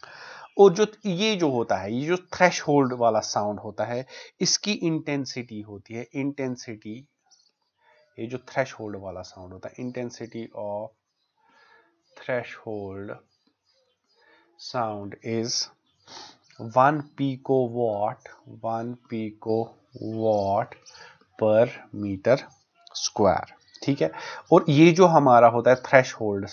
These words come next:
sound, इसकी it has pressure, इसका प्रेशर होता है of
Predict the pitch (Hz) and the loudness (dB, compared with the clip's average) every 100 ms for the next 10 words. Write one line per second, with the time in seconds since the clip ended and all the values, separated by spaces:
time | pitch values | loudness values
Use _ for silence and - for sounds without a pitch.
0 | - 98 104 135 139 - - - 139 - | -6 -4 -2 -2 -4 -16 -12 -2 -2 0
1 | 170 170 - - 139 131 - 117 104 - | -2 -4 -2 4 4 2 -4 -4 -2 -2
2 | 113 131 _ _ _ _ _ _ _ _ | -4 -6 _ _ _ _ _ _ _ _
3 | _ _ _ _ _ _ _ _ _ _ | _ _ _ _ _ _ _ _ _ _
4 | _ 139 - 147 139 135 120 - 123 113 | _ -8 0 4 4 4 0 0 0 0
5 | 107 98 - 98 104 104 101 101 123 - | -4 -6 -2 -2 0 -2 -2 -2 -6 -12
6 | _ _ _ _ _ _ _ _ - - | _ _ _ _ _ _ _ _ -20 -20
7 | _ - 110 101 104 | _ 2 4 4 2